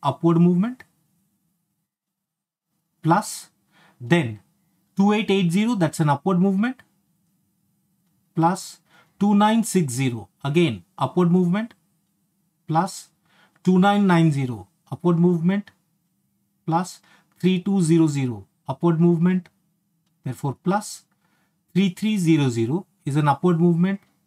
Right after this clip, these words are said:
Plus three four five zero is an upward movement, plus, now three three six zero, this is a downward movement. So minus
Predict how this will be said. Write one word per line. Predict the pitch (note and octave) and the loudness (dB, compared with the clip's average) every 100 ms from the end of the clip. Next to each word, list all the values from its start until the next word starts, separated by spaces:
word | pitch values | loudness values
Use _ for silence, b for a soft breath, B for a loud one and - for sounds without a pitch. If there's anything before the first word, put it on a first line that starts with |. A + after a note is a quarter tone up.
| _ _ _ _ - | _ _ _ _ -4
Plus | C3 F#3 - - _ _ _ _ _ _ _ - | -2 -2 -8 -20 _ _ _ _ _ _ _ -2
three | F#3+ G3 | 0 0
four | - A3+ | -2 -4
five | F#3+ F3+ D3+ | -2 0 0
zero | A#2+ A#2 D#3 B3 _ _ _ _ _ _ _ | 0 -4 -4 -6 _ _ _ _ _ _ _
is | - D#3+ | -2 2
an | F3+ | 2
upward | D3+ - E3 | 2 2 0
movement, | C3+ A2 C#3 A#3 _ _ _ _ _ _ _ _ | 0 -4 -4 -6 _ _ _ _ _ _ _ _
plus, | D#3 C#3 G3 - b b b | -4 -4 -6 -14 b b b
now | D#3+ D3+ | -2 -2
three | F3+ A3 | 0 -2
three | G#3+ A#3 A#3+ | 0 -2 -2
six | - G3+ D3 | -2 -2 0
zero, | C#3+ C3 G#2+ F#2+ - | 0 0 -4 -12 -2
this | E3 | -2
is | F3 F#3+ | 0 -2
a | F#3+ | 0
downward | C#3+ D3+ E3 D#3+ | 2 4 4 2
movement. | C#3+ A#2+ A#2 G#2+ | 0 -2 -6 -10
So | - B2+ | -8 -4
minus | C3 D3+ B2+ G#3+ - - | 0 0 -2 -4 -6 -16